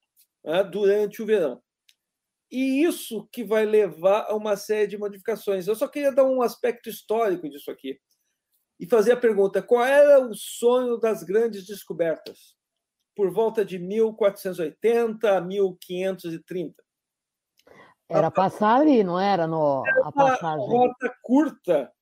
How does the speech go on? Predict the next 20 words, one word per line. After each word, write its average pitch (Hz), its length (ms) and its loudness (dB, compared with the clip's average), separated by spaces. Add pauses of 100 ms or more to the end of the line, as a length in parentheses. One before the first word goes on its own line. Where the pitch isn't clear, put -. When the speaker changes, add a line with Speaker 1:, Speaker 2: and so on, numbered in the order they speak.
(200)
Speaker 2:
Aham. - 160 -4
Speaker 1:
entre 494 600 2
Europa 214 640 4
e 214 100 0
Oriente, 208 800 -2 (380)
evitando, 214 1120 -2 (460)
primeiro, 170 680 -2 (800)
com 165 140 2
a, 139 340 0 (340)
com 143 600 -6
a - 140 -4
conquista 160 760 -4
muçulmana 151 800 -2
do 139 300 -4 (200)
Oriente 170 360 -2
Médio, 156 500 2 (380)
acabou 165 520 2
com 185 100 0
a 196 40 4
rota, 160 460 2